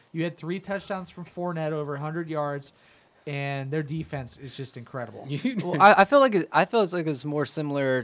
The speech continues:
Speaker 3: to the Tampa Bay team that won.
Speaker 1: I
Speaker 3: Ve-,
Speaker 1: could
Speaker 3: ve-,
Speaker 1: go with
Speaker 3: yeah,
Speaker 1: that. I
Speaker 3: like,
Speaker 1: can
Speaker 3: ve-,
Speaker 1: go with that.
Speaker 3: very, very eh offense and just a solid defense. That's literally what this team is, and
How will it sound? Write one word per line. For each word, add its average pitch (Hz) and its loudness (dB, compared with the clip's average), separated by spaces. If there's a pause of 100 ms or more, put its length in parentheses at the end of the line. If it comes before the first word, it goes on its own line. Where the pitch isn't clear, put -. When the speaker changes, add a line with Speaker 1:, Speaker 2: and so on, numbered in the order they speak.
Speaker 3:
to 139 -6
the 120 -8 (120)
Tampa 139 -4
Bay 127 2
team 110 -6
that 101 -4
won. 101 -10 (720)
Speaker 1:
I 170 -2
Speaker 3:
Ve-, - -2
Speaker 1:
could - -6
Speaker 3:
ve-, 170 2
Speaker 1:
go 202 6
with 190 4
Speaker 3:
yeah, 165 8
Speaker 1:
that. 156 0
I 156 -6
Speaker 3:
like, 143 0
Speaker 1:
can 147 -8
Speaker 3:
ve-, - -10
Speaker 1:
go 156 4
with 170 -4
that. 135 -8
Speaker 3:
very, 170 4
very 170 0
eh 170 0 (240)
offense 165 0 (100)
and 135 0
just - -12 (100)
a 120 -6 (100)
solid 147 0
defense. 117 -8 (300)
That's 131 -4
literally 143 0
what 135 -2
this 127 -8
team 135 -4
is, 139 -2
and 107 -4